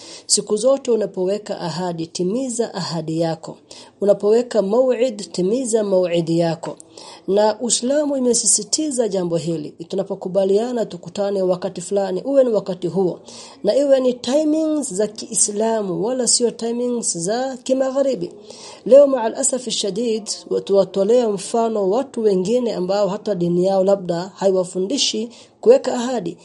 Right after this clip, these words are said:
Nasi dini yetu yatufundisha kuweka ahadi, na mitume wa Allah subhanahu wa ta'ala walikuwa ni awfa nnasi bil wa'di idha ahadu wa wa'adu.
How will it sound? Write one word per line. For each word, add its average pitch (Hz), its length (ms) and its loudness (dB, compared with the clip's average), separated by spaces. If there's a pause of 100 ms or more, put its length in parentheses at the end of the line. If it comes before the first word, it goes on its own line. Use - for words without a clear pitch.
(260)
Nasi 294 600 0 (100)
dini 196 340 2
yetu 247 400 0
yatufundisha 185 800 -2
kuweka 196 400 -4
ahadi, 226 580 -6 (260)
na 180 180 4
mitume 226 480 0
wa 196 240 0
Allah 196 340 0
subhanahu 180 720 -2
wa 175 80 0
ta'ala 208 440 0 (360)
walikuwa 190 420 4
ni 208 180 0
awfa 285 520 0
nnasi 233 800 -2
bil 190 300 0
wa'di 208 580 -2
idha 214 580 -2
ahadu 220 680 -2
wa 185 100 4
wa'adu. 170 540 0